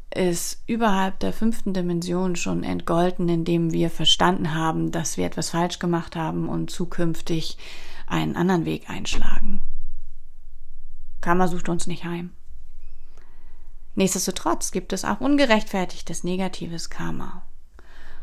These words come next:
durch Erlebnisse unserer Seele. Ein Beispiel dafür wäre einfach,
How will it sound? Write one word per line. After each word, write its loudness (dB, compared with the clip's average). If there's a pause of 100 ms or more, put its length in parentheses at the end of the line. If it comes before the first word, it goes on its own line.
(160)
durch -6 (680)
Erlebnisse 0
unserer 0
Seele. 0 (840)
Ein -12
Beispiel -4
dafür -4
wäre 0
einfach, -4